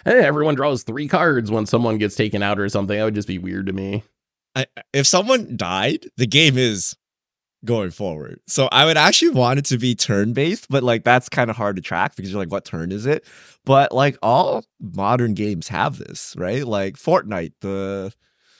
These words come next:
Speaker 2: the thingy.
Speaker 1: Yeah, it
Speaker 2: <laughs>
Speaker 1: keeps,
Speaker 2: The,
Speaker 1: it
Speaker 2: the,
Speaker 1: shrinks, yes,
Speaker 2: the,
Speaker 1: it
Speaker 2: the
Speaker 1: keeps
Speaker 2: arena
Speaker 1: shrinking.
Speaker 2: shrinks to force you to finish the game. I would like to see maybe damage is doubled, mana's doubled, draw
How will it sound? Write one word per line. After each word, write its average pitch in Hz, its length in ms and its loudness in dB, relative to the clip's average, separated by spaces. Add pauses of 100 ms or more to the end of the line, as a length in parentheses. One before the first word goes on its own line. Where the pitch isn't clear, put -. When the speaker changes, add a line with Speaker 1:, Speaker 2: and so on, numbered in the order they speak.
(160)
Speaker 2:
the 135 100 -2
thingy. 165 420 -2
Speaker 1:
Yeah, - 240 2
it 165 220 4
Speaker 2:
<laughs> 147 100 4
Speaker 1:
keeps, 214 120 0
Speaker 2:
The, 156 120 2
Speaker 1:
it 165 80 0
Speaker 2:
the, 156 200 2
Speaker 1:
shrinks, 143 520 2
yes, 139 260 2
Speaker 2:
the, 175 140 6
Speaker 1:
it 151 80 2
Speaker 2:
the 180 60 6
Speaker 1:
keeps 190 100 6
Speaker 2:
arena 226 400 6
Speaker 1:
shrinking. 185 160 -2
Speaker 2:
shrinks 190 480 4
to 151 240 -2
force 214 480 4
you 180 180 0
to 147 140 -8
finish 160 420 -4
the 139 140 -4
game. 104 500 0 (580)
I 147 260 4
would 170 160 0
like 135 240 2
to 127 100 -6
see 110 680 -4
maybe 104 300 -6
damage 135 500 2
is 117 100 -6
doubled, 110 560 0
mana's 104 400 -2
doubled, 95 500 -6
draw 95 200 -4